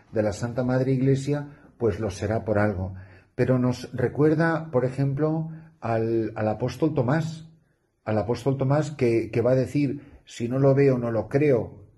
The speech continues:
¿Para qué? ¿Por qué? ¿Por qué digo que son los hombres y mujeres que han dicho frases equivocadas? Porque gracias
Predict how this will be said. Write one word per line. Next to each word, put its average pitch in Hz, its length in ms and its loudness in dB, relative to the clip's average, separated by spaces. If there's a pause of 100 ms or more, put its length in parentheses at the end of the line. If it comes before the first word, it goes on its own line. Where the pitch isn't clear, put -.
¿Para 98 260 -2
qué? - 80 -18
¿Por 110 280 0
qué? 151 300 -2 (240)
¿Por 127 180 2
qué 175 100 6
digo 175 280 0
que 147 100 0
son 143 300 -2
los 139 180 0
hombres 135 340 0
y 135 60 0
mujeres 131 400 2
que 131 80 -2
han 123 80 0
dicho 127 260 -2
frases 117 400 -2
equivocadas? 107 720 0 (300)
Porque 123 320 4
gracias 175 560 4